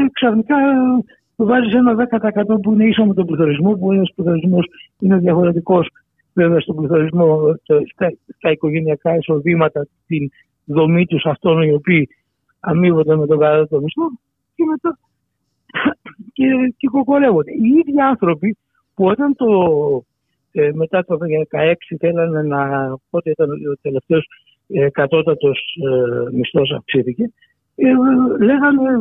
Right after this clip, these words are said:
"Δεν μπορεί να το κάνεις αυτό, διότι θα έχουμε ανεργία, διότι, διότι το ένα το άλλο". Και τώρα όλα αυτά πήγανε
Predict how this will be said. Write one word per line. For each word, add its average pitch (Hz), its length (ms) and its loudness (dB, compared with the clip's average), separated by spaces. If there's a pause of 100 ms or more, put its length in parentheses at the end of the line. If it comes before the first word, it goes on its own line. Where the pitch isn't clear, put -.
"Δεν 247 140 -2
μπορεί 233 220 2
να 240 60 0
το 208 120 0
κάνεις 214 300 -4
αυτό, 277 380 0
διότι 233 280 0
θα 220 80 -4
έχουμε 214 240 0
ανεργία, 175 580 0
διότι, 247 360 0
διότι 226 280 -2 (100)
το 220 100 0
ένα 214 160 0
το 202 120 2
άλλο". 160 140 -2 (440)
Και 254 120 2
τώρα 302 280 2
όλα 302 220 2
αυτά 240 400 -2
πήγανε 220 400 -2